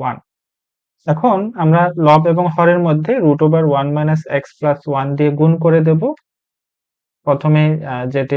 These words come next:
লেখা আছে লিখে নিচ্ছি আমরা, root over one minus x minus one, এর সাথে আমরা এই অমূলদ সংখ্যাটির অনুবন্ধী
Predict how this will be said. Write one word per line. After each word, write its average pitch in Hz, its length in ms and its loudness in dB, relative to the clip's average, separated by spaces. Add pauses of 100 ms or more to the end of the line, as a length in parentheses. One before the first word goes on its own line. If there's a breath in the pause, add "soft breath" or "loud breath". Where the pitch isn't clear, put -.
লেখা 139 300 -4
আছে 147 220 -6
লিখে 156 260 0
নিচ্ছি 160 220 0 (120)
আমরা, 143 200 -4 (1000)
root 151 260 4
over 160 220 2 (480)
one 139 200 0
minus 143 280 -4 (300)
x - 20 -20 (260)
minus 139 320 -2 (200)
one, 233 100 -4 (680)
এর 139 200 0
সাথে 156 200 -2 (100)
আমরা 170 200 2 (680)
এই 147 200 4 (300)
অমূলদ 180 340 4 (100)
সংখ্যাটির 180 580 -2 (500)
অনুবন্ধী 196 440 2